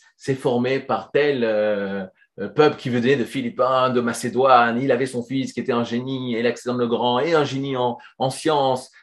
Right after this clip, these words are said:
en sagesse, et un génie militaire. Et grâce à ça, il a pu rassembler des hommes sous une même idée. Mais ils ont construit cet empire du bas vers le haut.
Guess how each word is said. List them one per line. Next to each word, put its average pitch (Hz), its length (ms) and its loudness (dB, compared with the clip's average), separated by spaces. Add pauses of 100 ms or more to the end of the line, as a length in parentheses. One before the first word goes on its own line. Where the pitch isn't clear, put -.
(160)
en 117 540 0
sagesse, 135 720 2
et 165 40 2
un 151 120 2
génie 139 240 -4
militaire. 143 720 2
Et 151 60 0
grâce 151 220 -6
à 135 60 -2
ça, 143 200 2
il 139 80 4
a 127 60 2
pu 143 160 0
rassembler 143 420 2
des 139 240 0
hommes 151 260 2
sous 135 160 -10
une 139 220 -6
même 147 260 2
idée. 143 420 0 (120)
Mais 143 100 2
ils 156 140 2
ont 180 80 2
construit 185 380 -2
cet 175 180 -2
empire 147 340 0
du 117 180 -4
bas 165 320 6
vers 131 220 0
le 101 160 -2
haut. 95 180 -10